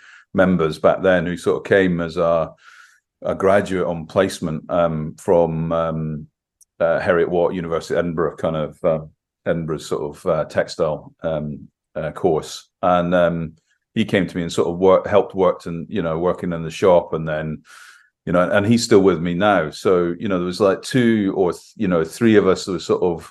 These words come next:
you know, production manager, I think, was the sort of kinda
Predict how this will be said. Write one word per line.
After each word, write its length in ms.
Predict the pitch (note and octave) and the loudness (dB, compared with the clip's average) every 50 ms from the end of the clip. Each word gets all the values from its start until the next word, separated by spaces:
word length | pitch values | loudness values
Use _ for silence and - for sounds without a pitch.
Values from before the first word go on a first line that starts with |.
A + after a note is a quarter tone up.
| _ | _
you 80 | - G2+ | -6 -4
know, 120 | E2+ D#2+ | -4 -4
production 1300 | D#2+ - - G#2+ F#2+ G2 - - - - - - G2 F2+ F2 F2 F2 F2 F2 F2 F2 E2+ E2+ E2+ D#2+ - _ _ _ _ _ _ - G#2 | -4 -4 0 4 6 6 4 4 0 -10 -4 -2 -2 0 0 0 0 -2 -2 -2 -2 -2 -2 -4 -6 -10 _ _ _ _ _ _ -8 -2
manager, 540 | F#2 F#2 F#2 F#2+ F#2+ F#2 - F#2+ F2+ F2+ | 0 0 2 2 0 0 0 2 2 2
I 60 | F2 E2 | 2 2
think, 220 | - G2 F2 D2+ | 0 -4 -6 -6
was 180 | E2 E2+ D#2+ E2+ | -6 -8 -10 -10
the 60 | E2 | -8
sort 220 | - - F2+ - | -2 -2 0 0
of 140 | - - - | -2 -4 -2
kinda 400 | F2+ E2 E2 D#2+ D#2+ - - - | -2 -2 -2 -2 -4 -6 -6 -12